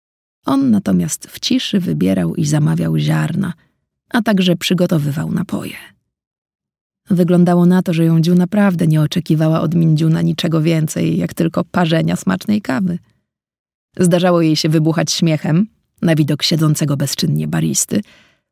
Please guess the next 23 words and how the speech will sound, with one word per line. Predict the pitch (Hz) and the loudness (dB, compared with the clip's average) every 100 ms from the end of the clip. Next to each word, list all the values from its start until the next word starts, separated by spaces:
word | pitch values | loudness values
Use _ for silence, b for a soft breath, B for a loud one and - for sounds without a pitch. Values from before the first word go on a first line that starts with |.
| - | -4
po | 311 | 0
czym | 311 | 0
oznajmiała, | 247 214 196 214 349 339 | 2 2 4 4 2 0
że | 247 | 0
miał | 220 185 | 2 2
zabawny | 180 165 311 294 254 | 2 2 2 2 2
wyraz | 214 175 | 2 0
twarzy. | - - 165 - - _ _ _ _ _ _ _ _ _ | -2 -6 -6 -6 -8 _ _ _ _ _ _ _ _ _
Myśląc | 202 220 208 185 - | 0 0 0 0 0
wówczas, | 170 - - 208 - | -4 -6 -4 -4 -2
że | 185 190 | 0 2
normalnie | 180 175 185 240 190 | 4 4 4 4 2
po | 180 | 0
takim | - 170 175 | -4 2 2
zajściu | 160 175 165 - - | 4 2 0 -2 -6
powinien | 190 190 180 180 180 | -2 0 0 2 0
być | 202 254 | 0 -2
bardziej | 359 320 185 170 | 0 0 0 -2
ostrożny, | - - 170 170 180 214 - b b b _ _ _ - | -4 -2 -2 0 0 -2 -4 b b b _ _ _ -4
zaczynał | 180 165 - 302 269 | 0 0 0 -2 -2
chichotać, | - 277 - 196 170 151 - _ _ _ _ | -2 -2 0 -2 -2 -4 -6 _ _ _ _
wtórując | - - 240 156 143 - - | -16 -2 2 2 0 -6 -8
kierowniczce. | - 165 165 170 156 - - | -4 -2 -2 -4 -6 -10 -10